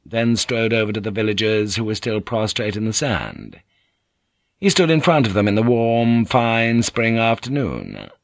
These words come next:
Toranaga's sword still in his hand. His words whipped over them. Yabu pointed the sword at Blackthorn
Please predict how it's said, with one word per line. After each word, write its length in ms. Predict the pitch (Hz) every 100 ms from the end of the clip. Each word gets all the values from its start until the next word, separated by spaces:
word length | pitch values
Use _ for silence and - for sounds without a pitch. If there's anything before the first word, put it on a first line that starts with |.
| _ -
Toranaga's 800 | 131 117 107 110 104 101 104 95
sword 420 | - 107 101 101
still 260 | - 110 101
in 100 | 98
his 140 | 95
hand. 540 | 95 101 127 185 185 - _ _ _ _ _ _ _ _ _
His 200 | - 143
words 580 | 151 143 135 135 123 -
whipped 480 | 113 165 - - - -
over 240 | 113 110
them. 320 | 131 196 175 - _ _ _ _ _ _ _
Yabu 380 | 120 120 117 123
pointed 320 | 110 120 101
the 100 | 104
sword 300 | 104 127 117
at 120 | 107 82
Blackthorn 800 | 113 110 - 123 127 165 180